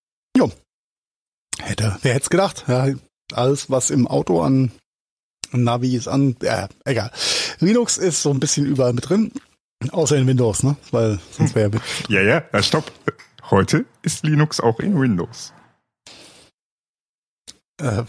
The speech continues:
Speaker 1: wenn du das sagst.
Speaker 2: Ja, ja, ja. Äh, äh, äh, äh,
Speaker 1: Ja,
Speaker 2: ähm,
Speaker 1: ja.
Speaker 2: das, äh, wie heißt, äh, äh, Windows Linux Subsystem oder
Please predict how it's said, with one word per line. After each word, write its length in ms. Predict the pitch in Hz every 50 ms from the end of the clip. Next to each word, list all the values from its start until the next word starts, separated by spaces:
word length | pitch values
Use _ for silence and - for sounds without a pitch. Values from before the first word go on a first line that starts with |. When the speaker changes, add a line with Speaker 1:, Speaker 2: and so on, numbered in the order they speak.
| -
Speaker 1:
wenn 140 | - 139 127
du 100 | 120 127
das 140 | 123 107 -
sagst. 200 | - 110 127 185
Speaker 2:
Ja, 100 | 294 294
ja, 120 | 320 311
ja. 240 | 277 285 294 294 285 226
Äh, 100 | - 143
äh, 520 | 151 143 156 160 160 160 151 143 147 139
äh, 360 | 123 127 147 143 113 131 143 143
äh, 40 | - - - 392 440 440 427 415 403 381 370 359 349
Speaker 1:
Ja, 180 | 120 117 127
Speaker 2:
ähm, 340 | 127 127 127 131 131 127 127 127 127
Speaker 1:
ja. 60 | 127 - -
Speaker 2:
das, 380 | 120 113 113 - - - -
äh, 720 | - 92 113 120 120 120 117 113 113 107 98 85 65 67 87 80
wie 120 | 95 110 117
heißt, 320 | - 165 156 - - -
äh, 260 | 127 123 113 101 78
äh, 360 | - - 82 82 90 101 95 - - - 92 90 78 - - - - - - - _ _ _ -
Windows 680 | 123 117 127 143 156 165 165 160 156 151 151 - - -
Linux 640 | 85 95 110 117 127 139 143 139 131 - - - - -
Subsystem 1120 | 110 104 92 98 139 147 - - - - - - - - 156 185 202 208 208 208 208 196 _ _ - _ _ _ _ _ -
oder 500 | 123 120 110 113 113 113 113 113 117